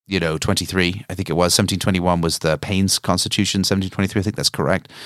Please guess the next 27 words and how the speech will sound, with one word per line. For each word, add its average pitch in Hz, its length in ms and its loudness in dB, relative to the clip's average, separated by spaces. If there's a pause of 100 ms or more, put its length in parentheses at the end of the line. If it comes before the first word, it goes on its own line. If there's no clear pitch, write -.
(200)
So 110 320 4
we're, 101 240 0
we're 113 140 2
now 123 220 4
in, 110 100 4
like, 95 180 2
seventeen 98 420 2
thirty-four, 87 680 2 (160)
um, 80 460 0 (1040)
and, 87 480 0
um, 80 400 2 (760)
or 92 140 -2
seventeen 87 320 -2
thirty-six. 82 580 0 (120)
I'm 98 80 -12
getting 95 180 2
all 82 60 -2
confused 87 480 -4
here 80 340 -2
with 85 180 -4
my 82 140 2
dog 82 380 0
staring 85 400 2
at 62 120 -6
me. 76 300 -6
And, 87 400 0
um, 87 340 2